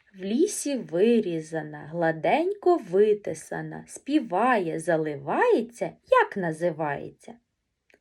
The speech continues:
Молодці, це сопілка. Дітки,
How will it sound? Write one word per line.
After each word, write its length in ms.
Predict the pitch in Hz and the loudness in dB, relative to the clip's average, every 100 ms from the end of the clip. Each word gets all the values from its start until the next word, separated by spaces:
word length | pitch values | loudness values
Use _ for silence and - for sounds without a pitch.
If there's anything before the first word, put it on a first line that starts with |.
| _ _ _ _ _ | _ _ _ _ _
Молодці, 800 | 302 311 359 359 - 370 320 233 | 0 2 2 -2 6 6 6 2
це 140 | - 208 | -2 -2
сопілка. 1000 | 214 285 277 - 349 349 233 233 165 139 - _ _ - _ _ _ _ _ - | 2 0 0 0 4 4 4 0 -10 -10 -16 _ _ -20 _ _ _ _ _ -4
Дітки, 420 | 220 240 - - | -2 -2 -6 -10